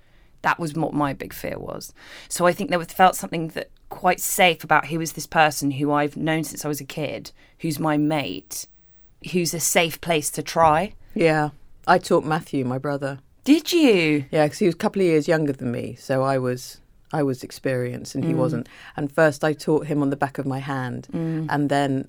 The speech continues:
Speaker 2: I taught him using the mirror in our bathroom. <laughs> "Said, 'You do it like this.'" I never did it on him.
Speaker 1: So
Speaker 2: I
Speaker 1: funny.
Speaker 2: just said, "Watch, this is how you do it.
Speaker 1: <laughs>
Speaker 2: This is what you do." And he really watched. I think he might have taken notes. <laughs>
Speaker 1: How generous of you as a sister, I
Speaker 2: Thank you,
Speaker 1: think.
Speaker 2: yes.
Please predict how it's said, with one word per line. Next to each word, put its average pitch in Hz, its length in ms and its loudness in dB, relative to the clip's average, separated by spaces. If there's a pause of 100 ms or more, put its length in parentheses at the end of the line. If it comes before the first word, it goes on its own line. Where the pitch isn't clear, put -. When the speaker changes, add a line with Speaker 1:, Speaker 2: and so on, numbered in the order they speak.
Speaker 2:
I 139 120 0
taught 139 380 -2
him 127 300 -2 (120)
using 147 360 0
the 143 80 2
mirror 147 320 2
in 131 200 -4
our 131 120 -4
bathroom. 131 500 -4
<laughs> - 220 -8
"Said, 180 120 0
'You 190 80 2
do - 180 4
it 180 100 8
like 156 220 0
this.'" 147 280 0
I 165 60 4
never 214 220 4
did 165 180 6
it 160 60 8
on 156 160 6
him. 127 120 0
Speaker 1:
So - 360 -4
Speaker 2:
I 196 40 0
Speaker 1:
funny. 196 280 4
Speaker 2:
just 175 240 4
said, 160 200 4
"Watch, 156 420 4
this 190 160 -4
is 175 80 -2
how 180 100 8
you 190 140 6
do 165 200 8
it. - 100 6
Speaker 1:
<laughs> 466 80 10 (560)
Speaker 2:
This 220 120 -2
is 220 120 -2
what 202 200 6
you 175 120 2
do." 151 240 4
And 175 80 0
he 175 100 2
really 202 360 8
watched. 180 340 6
I 170 60 6
think 196 120 4
he 214 60 6
might 170 140 6
have 156 100 2
taken 160 300 6
notes. - 440 0 (140)
<laughs> - 1500 0
Speaker 1:
How 440 260 0
generous 277 580 4
of 143 120 -6
you 139 140 0
as 269 180 0
a 165 40 -4
sister, 214 420 0
I - 40 0
Speaker 2:
Thank 214 240 2
you, 233 80 6
Speaker 1:
think. 196 100 0
Speaker 2:
yes. 233 440 -2